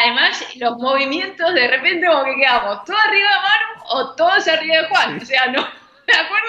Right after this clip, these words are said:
Speaker 1: cómo doblaba. Ahora, el cansancio, para todos esos que dicen, "¿Cómo hace?". No, el cansancio, te, igual te digo, no, no hay chance. Creo que puedo pasar en bikini por el medio de, del motor, de,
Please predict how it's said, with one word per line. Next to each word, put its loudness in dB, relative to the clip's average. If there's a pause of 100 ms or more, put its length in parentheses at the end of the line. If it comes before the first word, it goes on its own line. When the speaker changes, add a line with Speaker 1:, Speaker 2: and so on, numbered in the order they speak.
(160)
Speaker 1:
cómo -4
doblaba. 0 (460)
Ahora, -4 (140)
el -2
cansancio, -4
para -4
todos -8
esos -12
que -20
dicen, -10
"¿Cómo -4
hace?". -4 (100)
No, -2
el -2
cansancio, -2
te, -6
igual -2
te 2
digo, 0
no, -10
no -4
hay -2
chance. -2
Creo -4
que -4
puedo 0 (360)
pasar 0
en -4
bikini -6
por -6
el -10
medio 2
de, 0 (100)
del -6
motor, -8
de, -6